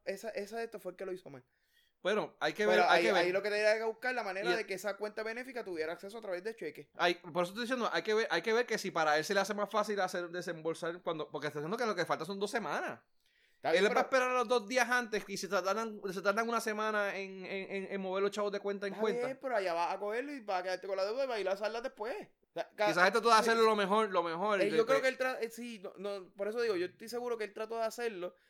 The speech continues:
Speaker 1: by the book, pero by the book, o sea, de que ahí.
Speaker 2: Lo que, y lo otro que lo
Speaker 1: Y
Speaker 2: jodió
Speaker 1: lo que
Speaker 2: fue
Speaker 1: no
Speaker 2: la,
Speaker 1: sabes
Speaker 2: la
Speaker 1: es que
Speaker 2: pendejada.
Speaker 1: podías de usar otros métodos que le fueran a salir mejor y pudiera cuidar mejor
Speaker 2: Sí, pero
Speaker 1: su
Speaker 2: la, y la
Speaker 1: dinero.
Speaker 2: pendeja fue el timing, mano, porque, o sea,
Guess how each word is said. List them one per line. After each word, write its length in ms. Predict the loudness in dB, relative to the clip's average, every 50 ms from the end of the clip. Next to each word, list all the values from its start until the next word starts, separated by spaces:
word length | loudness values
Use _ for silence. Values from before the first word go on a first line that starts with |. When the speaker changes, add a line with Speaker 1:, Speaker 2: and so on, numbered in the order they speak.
| _ _ _ -20
Speaker 1:
by 400 | -20 -8 0 2 2 2 2 2
the 100 | -2 -6
book, 340 | -6 -6 -8 -8 -8 -10 -18 _ _ _ _ _ _ _ _ _ _ -2
pero 240 | 2 4 4 4
by 220 | 6 4 4 4 4
the 120 | 4 4
book, 280 | 4 4 2 -2 -2 -4
o 40 | -6
sea, 240 | -2 0 0 2
de 140 | 2 0 -2
que 280 | -2 -4 -4 -4 -6 -6 -2
ahí. 460 | 2 4 6 6 4 4 2 -2 -2
Speaker 2:
Lo 160 | 0 2 2
que, 60 | 2 2
y 20 |
lo 140 | 2 2 2
otro 120 | 2 0
que 80 | 0 0
lo 80 | 0 2
Speaker 1:
Y 20 |
Speaker 2:
jodió 180 | 2 4 4 4
Speaker 1:
lo 60 | 4
que 40 | 4
Speaker 2:
fue 100 | 6 6
Speaker 1:
no 60 | 6
Speaker 2:
la, 60 | 6 8
Speaker 1:
sabes 80 | 8
Speaker 2:
la 60 | 8
Speaker 1:
es 60 | 8 8
que 60 | 4
Speaker 2:
pendejada. 420 | 2 4 4 4 4 4 2 0
Speaker 1:
podías 120 | 0 -2 -2
de 60 | -2
usar 240 | -2 -4 -4 -4 -4
otros 300 | -4 -4 -4 -2 -4 -6
métodos 440 | -6 -4 -6 -6 -4 -2 -2 -2 -4 -4 -8
que 100 | -8 -6
le 100 | -6 -6
fueran 380 | -6 -6 -6 -6 -4 -4 -6
a 40 | -6 -4
salir 260 | -4 -4 -4 -4 -6
mejor 420 | -8 -8 -8 -6 -6 -6 -6 -8 -8
y 120 | -12 -16
pudiera 400 | -14 -8 -6 -4 -2 -2 -4 -4
cuidar 220 | -2 -2 0 0 0
mejor 100 | 0 -2
Speaker 2:
Sí, 60 | 0
pero 160 | 2 4 4
Speaker 1:
su 60 | 4
Speaker 2:
la, 60 | 4 4
y 40 |
la 60 | 4 4
Speaker 1:
dinero. 80 | 4 2
Speaker 2:
pendeja 280 | 2 0 0 -2 0
fue 120 | 0 -2 -4
el 60 | -4
timing, 480 | -4 -8 -6 -4 -2 -2 -4 -4 -4
mano, 260 | -4 -2 -2 -2 -2 -4
porque, 200 | -6 -6 -4 -4
o 20 |
sea, 320 | 0 2 2 2 0 -2